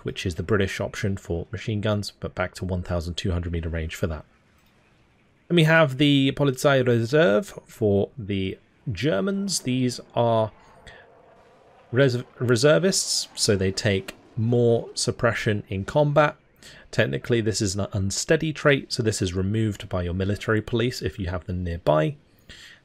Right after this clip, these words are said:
And they also have the security trait. Security trait increases their optics and identification levels to good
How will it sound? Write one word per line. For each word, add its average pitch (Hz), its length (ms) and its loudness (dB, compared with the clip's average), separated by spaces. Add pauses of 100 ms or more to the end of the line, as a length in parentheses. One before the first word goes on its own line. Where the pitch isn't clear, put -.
(120)
And 131 100 4
they 135 140 6
also 143 380 0
have 110 360 -2
the 110 140 -2
security 127 640 2
trait. - 460 -6 (300)
Security 143 680 2
trait - 460 0 (320)
increases 120 600 0
their 101 200 4
optics - 500 0
and 110 80 0
identification 107 800 -2
levels 113 300 -2
to 101 100 -2
good 156 360 2